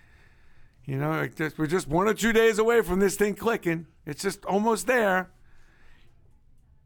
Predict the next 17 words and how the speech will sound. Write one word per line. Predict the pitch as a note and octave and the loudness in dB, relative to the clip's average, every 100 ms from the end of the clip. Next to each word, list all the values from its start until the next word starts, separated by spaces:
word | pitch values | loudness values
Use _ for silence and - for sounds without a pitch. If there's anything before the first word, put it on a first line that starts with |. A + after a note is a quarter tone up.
| _ - _ _ _ _ _ _ _ _ _ _ - _ _ _ _ _ | _ -20 _ _ _ _ _ _ _ _ _ _ -20 _ _ _ _ _
You | D#3 | -6
know, | D#3+ | -2
and | D#3+ | 0
then | E3 | 0
your | D#3+ | 0
mother-in-law | C#3+ E3 D#3+ D#3+ D#3+ D#3+ | 2 0 0 2 2 0
comes | C#3+ D#3+ C#3+ | -2 -4 0
home | D#3 D#3 | -2 -2
and | - | -6
says, | C3 | -8
"Somebody's | - E3+ G#3 F3 | -6 -4 -4 -4
gonna | F3 C#3 | -6 -8
come | - D3 E3+ | -8 -6 -6
and | A#2+ | -8
sign | - D3+ F3 G3 F3+ | -8 -8 -6 -6 -6
that | F#3+ F#3 | -8 -6
baseball, | E3 F3 - F3+ F3+ F#3 F#3 | -6 -6 -8 -8 -6 -8 -12